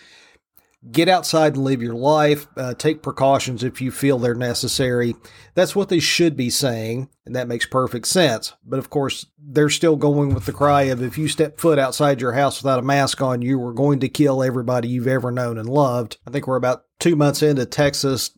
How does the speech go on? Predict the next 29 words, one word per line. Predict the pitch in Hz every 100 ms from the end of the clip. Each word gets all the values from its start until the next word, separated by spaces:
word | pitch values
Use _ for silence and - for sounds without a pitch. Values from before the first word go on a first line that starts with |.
| -
dropping | 131 135 131 123
all | 135 131
of | 123
their | 131
mandates, | 131 131 131 131 131 135 -
and | 117 107 _ - - _ _
everyone | 170 156 156 143
was | 139 131
saying | 175 151 147
that | 131 131
Texas | 143 143 - 139
was | 135 123
going | 110 131 127
to | 127
be | 123 131 131
the | 123 127
epicenter | 123 143 143 - 147 139 135 131
of | 123 110
a | 113 107
humanitarian | - 139 135 135 127 - 143 135 123
disaster, | 117 107 127 131 127 -
the | 120
likes | 117 135 135
of | 127
which | 123 135
we've | 135 147
never | 123 147 143
seen. | 139 151 143 131 - - _
It, | -